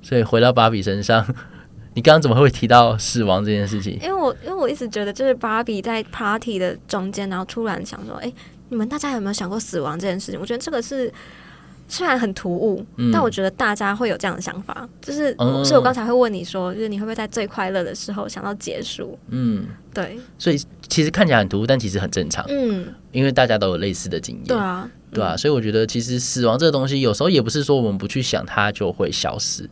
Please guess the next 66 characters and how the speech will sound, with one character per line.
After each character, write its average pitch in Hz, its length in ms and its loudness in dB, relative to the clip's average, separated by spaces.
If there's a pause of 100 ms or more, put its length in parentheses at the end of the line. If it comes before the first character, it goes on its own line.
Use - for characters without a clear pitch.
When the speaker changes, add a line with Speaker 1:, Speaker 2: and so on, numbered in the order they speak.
Speaker 2:
嗯。 208 280 -4 (220)
Speaker 1:
就 - 80 -6
是 165 140 0 (500)
我 143 100 0
们 135 120 2
还 147 120 2
是 160 100 -2
不 180 160 0
免 123 180 2
俗 110 140 -6
的 113 100 0
会 120 120 -2
遇 135 80 -2
到 127 300 0
亲 120 240 -2
友 98 120 2
过 98 180 -4
世 104 220 -8
啊， - 240 -8 (160)
Speaker 2:
嗯。 185 280 -6 (160)
Speaker 1:
毛 104 140 0
小 107 120 -2
孩 92 100 0
过 110 220 -2
世 101 200 -6
啊， 71 300 -6
看 - 140 -4
到 123 100 2
新 120 180 0
闻 107 140 0
意 110 80 0
外， 113 100 2
Speaker 2:
嗯。 107 40 4
Speaker 1:
我 120 40 2
们 123 140 -2 (260)
永 131 240 2
远 127 180 6
都 113 180 2
会， 117 320 6
就 175 120 2
是 185 60 0
它， 175 160 4
它 170 220 0
是 175 100 0
有 143 100 4
点 117 140 0
像 127 140 2
是 135 80 2
我 117 80 4
们 98 100 -2
前 117 140 -4
面 117 80 -2
提 107 100 -8
到 101 180 0
的， 95 220 -4 (260)
跟 117 160 2
焦 107 280 2
虑、 104 320 -4
跟 101 120 0
迷 98 160 -2
惘 90 160 -2
一 90 100 -6
样， 92 180 -4
是 110 140 -2
我 98 40 0
们 85 180 -4